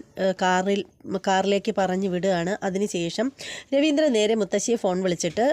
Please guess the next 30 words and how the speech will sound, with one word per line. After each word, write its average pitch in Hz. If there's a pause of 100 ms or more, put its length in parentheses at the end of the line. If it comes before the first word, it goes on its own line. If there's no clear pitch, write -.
ഏഹ്, 202
സച്ചിയും 202
രേവതിയും 190
അങ്ങോട്ടേക്ക് 180
വന്നിട്ടുണ്ടെന്നും 165 (480)
അവരെ 220
അമ്മ 196
ഒന്ന്, 190 (160)
ഏഹ്, 180
വേണ്ട 196
രീതിയിൽ 190
കൈകാര്യം 185
ചെയ്യണമെന്നും 175
അവർ 269
തമ്മിലൊരു 208
അകൽച്ചയൊക്കെ 196
ഉണ്ട്, 170
തിരിച്ച് 240
വരുമ്പോഴത്തേക്ക് 185
അതൊക്കെ 185
മാറ്റി 170 (420)
അവരെ 254
നല്ല 226 (180)
ഉത്തമ 226
ദമ്പതികളാക്കി 190
തീർക്കണമെന്നൊക്കെ 185
പറഞ്ഞിട്ട് 170
നമ്മുടെ 180
രവീന്ദ്രൻ 185
വിളിച്ചിട്ട് 170